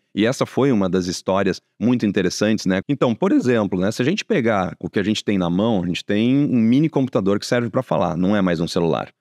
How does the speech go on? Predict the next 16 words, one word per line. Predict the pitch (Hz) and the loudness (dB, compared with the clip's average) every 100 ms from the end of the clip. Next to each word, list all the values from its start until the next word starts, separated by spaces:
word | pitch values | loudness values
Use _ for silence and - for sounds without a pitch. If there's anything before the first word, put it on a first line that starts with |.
| _ _ | _ _
Se | - 110 | -6 -2
fosse | - 202 160 | 0 0 -2
o | |
foco | - 107 95 98 | 0 0 0 0
no | 87 | 0
produto, | 90 87 92 123 - 71 - _ | 0 0 2 0 -2 -10 -12 _
a | 87 | -4
Motorola | 95 98 110 101 104 123 | -2 0 0 2 2 0
teria | 117 117 120 | 0 0 2
melhorado | 120 127 127 107 104 92 | 2 2 2 2 0 0
aquele | 82 101 | 0 -2
StarTAC, | 90 101 92 - 101 92 - - 139 - | -2 -4 -4 -4 -4 -2 -4 -4 -4 -4
né, | - 87 87 | -4 -2 0
que | - | 0
era | 87 | 0
um, | 85 82 | 0 0